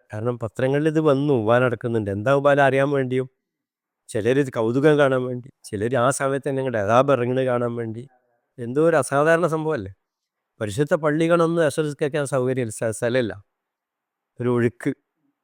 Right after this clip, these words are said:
ന-, ഞാനതിൽ <laughs> ഭാഗവാക്കാണ്. ഞാനുണ്ട്, എൻ്റെ മകനുണ്ട്. മറുഭാഗത്ത്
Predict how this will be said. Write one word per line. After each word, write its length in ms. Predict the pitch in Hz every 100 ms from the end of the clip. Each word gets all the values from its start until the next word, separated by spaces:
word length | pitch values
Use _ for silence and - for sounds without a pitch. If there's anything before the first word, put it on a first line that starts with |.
| _ _ _ _ _ _ _ _ _ _ _
ന-, 240 | 120 117 -
ഞാനതിൽ 460 | 123 139 160 165 175 202 _ _ -
<laughs> 440 | - 127 156 123 - _ _ _ _ -
ഭാഗവാക്കാണ്. 680 | 139 131 139 156 156 135 131 - _ _ _ _ _ _ -
ഞാനുണ്ട്, 360 | 117 127 139 147
എൻ്റെ 200 | 135 139
മകനുണ്ട്. 500 | 123 123 143 117 127 _ _ _ _ _ _ -
മറുഭാഗത്ത് 680 | 117 127 147 156 165 -